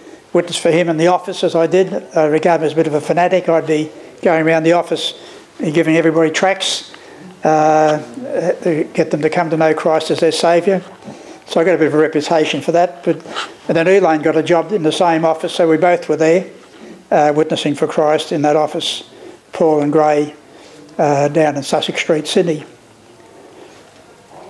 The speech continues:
So I got involved with church work, obviously, and I really went flat out with church work and probably overdid it to some extent. I was running, uh, two, two, uh,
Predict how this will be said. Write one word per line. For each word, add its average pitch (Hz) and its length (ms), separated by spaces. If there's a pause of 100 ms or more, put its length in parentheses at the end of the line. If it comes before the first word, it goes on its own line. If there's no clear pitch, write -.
(960)
So 160 680 (160)
I 170 80
got 175 140
involved 165 360
with 151 100
church 185 360
work, 156 180
obviously, 185 500 (280)
and 156 280
I 151 160
really 160 300
went 151 160
flat 175 240
out 175 340
with 160 120
church 160 340
work 190 340 (680)
and 156 240
probably 160 420
overdid 165 400
it 196 220
to 160 80
some 156 200
extent. 185 380
I 151 160
was - 340 (520)
running, 156 520
uh, 147 220
two, 185 520
two, 175 400
uh, 147 300